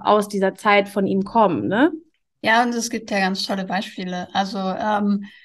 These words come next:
Speaker 2: mir ist eine, ich hab, ich hätte so gerne ein Buch erwähnt, aber ich hab die Quelle leider nicht mehr gefunden. Aber hier kann ich's ja mal so erzählen. Ich hab, ähm, einmal eine, einen Versuch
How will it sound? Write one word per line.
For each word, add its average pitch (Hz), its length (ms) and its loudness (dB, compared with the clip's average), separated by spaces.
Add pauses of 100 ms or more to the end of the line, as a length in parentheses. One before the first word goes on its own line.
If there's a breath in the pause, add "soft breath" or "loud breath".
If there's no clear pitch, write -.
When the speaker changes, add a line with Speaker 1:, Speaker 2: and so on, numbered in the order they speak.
(880 loud breath)
Speaker 2:
mir 233 120 6
ist 233 120 2
eine, 254 440 6
ich 240 180 4
hab, - 180 -2
ich - 300 -4
hätte 202 120 -6
so 247 120 -8
gerne 220 220 0
ein 214 60 0
Buch 214 140 0
erwähnt, 214 300 0
aber 208 100 -2
ich 202 120 -4
hab - 80 -18
die - 80 -8
Quelle 208 280 0
leider 190 280 2
nicht 190 180 -4
mehr 196 80 -2
gefunden. 190 420 -4
Aber 190 140 -2
hier 196 200 -2
kann 196 180 -4
ich's 190 120 -6
ja 196 120 -4
mal 185 200 -2
so 180 60 -4
erzählen. 202 460 -2
Ich 208 180 -4
hab, 202 140 -4 (100)
ähm, 196 480 0 (440 loud breath)
einmal 202 580 2
eine, 208 920 2
einen 202 380 -4
Versuch 233 640 2